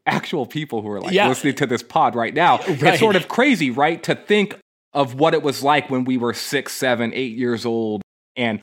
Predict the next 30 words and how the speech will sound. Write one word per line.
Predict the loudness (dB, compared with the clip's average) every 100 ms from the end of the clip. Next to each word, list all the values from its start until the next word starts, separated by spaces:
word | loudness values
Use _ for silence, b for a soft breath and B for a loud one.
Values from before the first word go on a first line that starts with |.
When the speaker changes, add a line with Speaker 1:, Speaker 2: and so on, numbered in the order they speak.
| B 0
Speaker 1:
watching | 2 4 2 2
Magic | 4 2 0 -6 -4
play | 0 0
against | 0 -2
Larry | -2 0 -2
Bird, | -2 0 2 0 B B
and | 0 2 4
now | 6 6 6 4
to | 2 -2
be | 0 2 4 4
what | 4 2 2
we | 4
are | 4 6
now, | 6 6 6 4
I'm | 2 -2
not | -2 -2
gonna | 0 -4
say, | -2 -2 0 -2 -8 _
right? | -2 2 2 -2 B B
But | -4 4 6 4 0 -12 _ _ -2
'cause | 2
we're | 4 6
our | 6
own | 6 4
washed | 6 4 4 -2
kings. | -2 0 -2 -8 B B 4
Um, | 6 8 6
Speaker 2:
Yes. | 2 -2
<laughs> | -2 -2 0 0 2 2 2 2 2 4
Speaker 1:
um, | 6 6 4